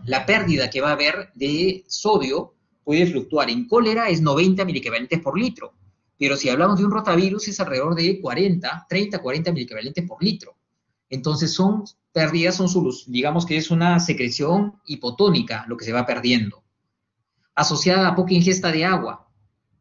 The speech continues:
El niño no toma mucha agua o repone con soluciones hipertónicas. Le dan soluciones que tienen mucha sal o el paciente no recibe mucho líquido y se va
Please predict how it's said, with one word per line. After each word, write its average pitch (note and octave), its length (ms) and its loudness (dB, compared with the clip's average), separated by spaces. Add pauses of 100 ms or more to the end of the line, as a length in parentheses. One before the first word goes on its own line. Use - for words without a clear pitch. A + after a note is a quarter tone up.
(300)
El C3+ 160 -4
niño D#3+ 220 2
no D3+ 160 -6
toma F3+ 240 4
mucha F3 360 2
agua F3 380 0 (720)
o F3 420 0 (1700)
repone F3 540 2
con D3 200 -8
soluciones E3 460 -2
hipertónicas. A#2+ 800 -4
Le C3 120 -4
dan E3 120 -2
soluciones F3 400 0
que F3+ 80 -2
tienen D#3+ 240 -6
mucha E3+ 220 -4
sal E3 400 -4 (260)
o E3 180 0
el E3 140 4
paciente D#3+ 800 -4
no D3+ 180 -2
recibe D#3+ 500 -4
mucho B2 260 -6
líquido C3 420 -4
y C#3 80 -6
se B2 140 -6
va D3 260 -6